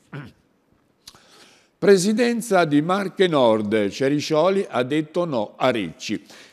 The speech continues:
Il sindaco aveva proposto l'incarico all'ex presidente della regione nel segno della riconciliazione dopo la clamorosa rottura.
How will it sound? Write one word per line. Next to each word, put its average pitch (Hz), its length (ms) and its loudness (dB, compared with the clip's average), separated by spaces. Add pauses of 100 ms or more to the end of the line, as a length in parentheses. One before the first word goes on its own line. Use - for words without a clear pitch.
(100)
Il 147 100 -4
sindaco 196 420 2
aveva 131 420 6
proposto 131 680 0
l'incarico 127 920 -2
all'ex 110 680 -2
presidente 110 920 -4
della 95 380 -2
regione 147 500 -2 (360)
nel 196 180 -6
segno 170 460 2
della 143 340 4
riconciliazione 135 1200 -2
dopo 104 360 -2
la 101 220 0
clamorosa 117 840 0
rottura. 120 680 0